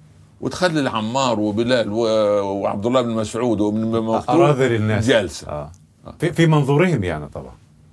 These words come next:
Speaker 1: في الوقت ده جاي ابن أم مكتوم يسأل. فالرسول كان يقول يعني: "مش وقته يا عبد الله، ما أنت معايا وأنت مضمون وأنت حبيبي." ف-، يعني
Speaker 2: آه.
Speaker 1: لا، فرق.
Speaker 2: قد مع علية القوم.
Speaker 1: لكن لا، لكن لا، هنا حد فاصل.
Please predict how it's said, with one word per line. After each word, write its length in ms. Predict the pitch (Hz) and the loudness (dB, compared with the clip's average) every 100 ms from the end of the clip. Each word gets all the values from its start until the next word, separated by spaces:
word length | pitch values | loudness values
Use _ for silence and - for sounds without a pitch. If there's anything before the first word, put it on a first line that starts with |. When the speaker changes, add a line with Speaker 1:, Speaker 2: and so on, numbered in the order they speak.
| _ _ - | _ _ -8
Speaker 1:
في 60 | |
الوقت 340 | 101 127 135 151 | -2 0 0 0
ده 180 | 151 160 | 2 2
جاي 340 | 120 147 135 | 2 0 0
ابن 140 | 123 | -4
أم 160 | 123 120 | -6 -6
مكتوم 280 | 107 110 120 | -8 -6 -6
يسأل. 280 | 123 - - - - _ _ _ _ _ - _ - | -6 -10 -20 -20 -20 _ _ _ _ _ -20 _ -10
فالرسول 240 | 104 131 | -8 -8
كان 220 | 127 117 | -6 -6
يقول 300 | 110 104 107 | -6 -6 -6
يعني: 280 | 107 92 82 - _ _ _ _ | -6 -8 -16 -20 _ _ _ _
"مش 180 | 87 - | -16 -10
وقته 220 | 123 - | -10 -10
يا 60 | 113 | -12
عبد 180 | 104 - | -12 -12
الله، 140 | 98 | -10
ما 100 | 110 | -8
أنت 120 | 101 | -10
معايا 380 | 90 87 120 131 | -12 -10 -10 -8
وأنت 280 | 127 98 92 | -10 -12 -12
مضمون 500 | 92 95 101 117 120 | -12 -8 -6 -6 -6
وأنت 220 | 107 - | -8 -10
حبيبي." 440 | - 90 113 117 101 | -10 -8 -8 -8 -10
ف-، 100 | 85 | -10
يعني 400 | 92 92 95 95 | -10 -10 -10 -10
Speaker 2:
آه. 360 | - - - | -8 -8 -8
Speaker 1:
لا، 240 | 104 113 113 - - | -8 -10 -12 -14 -8
فرق. 160 | 120 | -6
Speaker 2:
قد 140 | 110 110 | -6 -4
مع 180 | 107 | -4
علية 240 | 120 135 113 | -2 -2 -4
القوم. 280 | 98 131 139 | -6 -6 -4
Speaker 1:
لكن 120 | - | -2
لا، 380 | 82 98 101 - - | 0 2 0 -6 -16
لكن 220 | - - | -18 -16
لا، 320 | 57 73 87 - - 69 | -10 -6 -6 -8 -18 -14
هنا 260 | 67 58 - - - | -14 -14 -20 -20 -16
حد 280 | - 82 76 | -12 -10 -8
فاصل. 360 | 87 95 - | -6 -6 -8